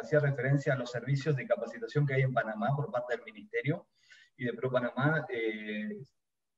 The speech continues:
apro-, aprovechenlos, si son empresarios, a-, aprovechenlos, son, es importante capacitarse. Eh, el, el problema que se menciona es, es típico de Centroamérica, ¿no? Yo soy, yo soy argentino, vengo del sur del continente,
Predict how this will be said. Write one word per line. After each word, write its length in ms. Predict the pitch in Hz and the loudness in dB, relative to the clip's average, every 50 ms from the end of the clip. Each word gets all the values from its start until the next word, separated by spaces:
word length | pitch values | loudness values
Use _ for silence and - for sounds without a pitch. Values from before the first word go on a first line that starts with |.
| _ _ _ | _ _ _
apro-, 260 | - 120 - 135 135 | -4 0 0 2 2
aprovechenlos, 720 | 135 135 135 131 147 165 160 - 170 160 160 147 135 - | 4 4 6 8 10 10 10 8 8 10 10 10 10 8
si 60 | - - | 6 6
son 160 | 143 143 143 | 8 10 10
empresarios, 760 | 143 139 139 127 131 143 139 156 156 165 175 175 175 170 170 - - | 10 10 8 8 10 12 12 12 12 12 12 12 12 10 6 4 6
a-, 100 | 123 120 | 6 6
aprovechenlos, 760 | 117 117 - 117 127 139 139 139 147 143 151 160 160 - - - | 6 4 2 6 6 8 8 10 10 12 12 12 12 10 6 2
son, 280 | - - 139 143 147 - - - | 6 8 8 8 8 6 4 2
es 160 | 156 147 135 143 | 4 6 6 8
importante 540 | 147 139 131 127 - 127 127 127 127 127 | 8 8 8 8 8 8 8 8 6 4
capacitarse. 600 | 120 - 107 110 - 107 107 101 101 98 - - _ _ _ - - - - - - _ _ _ _ _ _ _ _ - | 4 4 4 2 0 -2 -2 -2 -2 -2 -2 -6 _ _ _ -20 -20 -20 -20 -20 -20 _ _ _ _ _ _ _ _ 8
Eh, 340 | 139 139 143 147 147 147 - - - _ _ _ _ _ | 10 12 12 12 10 8 4 -2 -16 _ _ _ _ _
el, 200 | - 160 156 170 - | 2 2 2 4 2
el 160 | 170 165 151 | 2 2 4
problema 480 | 165 180 175 180 202 262 302 339 311 269 | 4 4 2 2 2 0 0 0 0 0
que 140 | - 160 | 2 4
se 120 | 135 151 139 | 6 6 6
menciona 580 | 135 127 127 123 - 143 160 190 214 214 - - | 6 4 2 2 4 4 6 6 6 4 4 4
es, 240 | 151 156 - - - | 2 2 0 -2 -2
es 160 | - 135 131 | 0 0 2
típico 320 | - 143 151 208 226 208 170 | 2 2 2 4 8 10 10
de 80 | 139 | 10
Centroamérica, 760 | - 131 113 113 117 113 110 120 123 113 110 101 95 98 92 92 | 10 6 4 4 2 2 6 6 6 6 6 2 -2 -4 -4 -4
¿no? 200 | 98 110 127 - | -2 -2 -2 2
Yo 120 | - 151 147 | 4 4 6
soy, 220 | 147 165 160 - | 6 6 4 4
yo 100 | 131 156 | 4 4
soy 120 | 147 165 160 | 8 8 8
argentino, 500 | 147 131 131 127 127 143 160 165 160 139 | 8 8 6 4 6 6 6 8 10 10
vengo 280 | 139 147 139 131 123 | 10 10 10 10 8
del 100 | 113 110 | 6 6
sur 240 | - - 160 175 170 | 6 6 6 8 10
del 140 | 170 160 139 | 10 10 10
continente, 640 | 151 143 139 135 139 147 151 151 151 151 185 196 - | 10 10 10 10 10 10 10 10 10 8 4 0 0